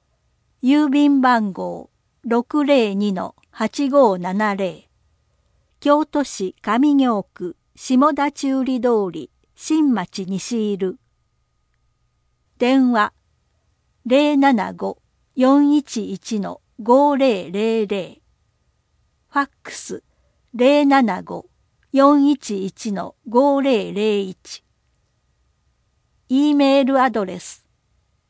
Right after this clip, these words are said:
四一一ハイフン五零零零アットマークピーアールイーエフドットケーワイオーティー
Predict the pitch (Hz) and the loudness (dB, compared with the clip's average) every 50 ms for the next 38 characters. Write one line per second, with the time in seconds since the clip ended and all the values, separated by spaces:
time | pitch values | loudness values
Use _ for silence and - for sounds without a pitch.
0 | _ _ _ _ _ _ _ - 247 262 269 285 285 294 285 277 294 277 - - | _ _ _ _ _ _ _ -4 0 2 4 4 4 4 4 2 0 0 -2 -8
1 | 226 220 214 202 180 185 _ - - 196 190 269 _ _ _ _ _ _ - 302 | -8 -8 -8 -10 -16 -18 _ -12 -12 -12 -12 -12 _ _ _ _ _ _ 0 2
2 | 277 262 262 233 - - 208 196 190 202 311 _ _ _ _ _ _ _ _ - | 2 2 2 -2 -4 -10 -10 -10 -10 -10 -12 _ _ _ _ _ _ _ _ -10
3 | 226 233 277 285 294 294 285 262 277 269 240 208 202 190 170 214 226 240 240 240 | -4 0 2 2 4 4 2 2 2 2 2 0 -2 -4 -2 0 2 2 2 0
4 | 233 214 220 196 180 175 214 - _ _ _ _ _ _ _ _ _ - - 220 | 0 0 -2 -4 -4 -8 -14 -18 _ _ _ _ _ _ _ _ _ -6 -4 -4
5 | 220 _ _ - 277 277 262 269 254 208 208 _ _ - - - _ _ _ _ | -4 _ _ -2 0 2 2 2 2 0 -2 _ _ -20 -20 -20 _ _ _ _
6 | _ _ _ _ _ _ _ - - 262 285 294 294 294 269 269 269 269 254 233 | _ _ _ _ _ _ _ -4 -2 0 0 0 0 2 2 2 2 2 2 0
7 | 254 247 240 233 233 240 247 220 233 233 _ _ _ _ _ _ _ _ _ - | -2 -2 -2 -2 -2 -2 -2 -2 -2 -4 _ _ _ _ _ _ _ _ _ -12
8 | 196 190 180 _ _ - 190 190 _ - - 226 247 269 277 277 269 262 269 247 | -10 -10 -10 _ _ -12 -12 -12 _ -6 -2 0 2 2 2 4 4 4 2 0
9 | 262 - - 240 240 247 247 _ - 254 240 240 247 | -2 0 2 2 2 2 0 _ -6 -4 -4 -4 -6